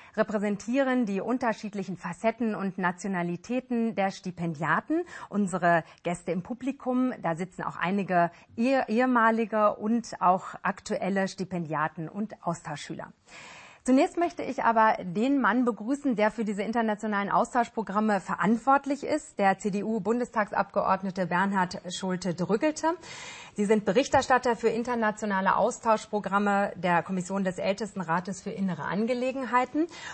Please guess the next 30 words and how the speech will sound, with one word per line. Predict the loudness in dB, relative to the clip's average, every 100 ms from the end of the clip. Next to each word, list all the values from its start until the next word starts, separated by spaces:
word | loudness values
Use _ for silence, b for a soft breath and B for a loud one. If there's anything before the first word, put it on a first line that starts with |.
| B 0
Und, | 2 2 0
ähm, | 4 4 4 0 -2 -8 -20 _ _ -20 -6
herzlich | 0 2 2 -2
willkommen | 0 2 2 2
erstmal. | 2 2 2 2 2 0 -10 -2
Gleich | 4 4 4
kommen | 0 0
die | 0
Fragen. | -2 2 4 6 4 0 B B B 4
Dann | 4 6 2
Emma | 2 2 4 4
Bruce | 4 2 2 0 -2 -12
zu | -4
meiner | -2 0 2
Linken. | 4 2 4 4 2 B B B
Sie | 0 0
ist | 0 0
zurzeit | 0 2 2 4
Austauschschülerin, | 4 4 -2 -4 -4 -2 -2 -2 -2 -2
eine | -2 -2 -2
von | -4 -4
dreihundertfünfzig | -2 -2 -2 -6 -2 -2 -2 -4 -2 0 -2 0 2
aus | 2 2
New | 0 0 2
Jersey | 4 4 4 0
in | 0 0
den | -2
U | -2 -2
S | -2 -4
A. | -2 -2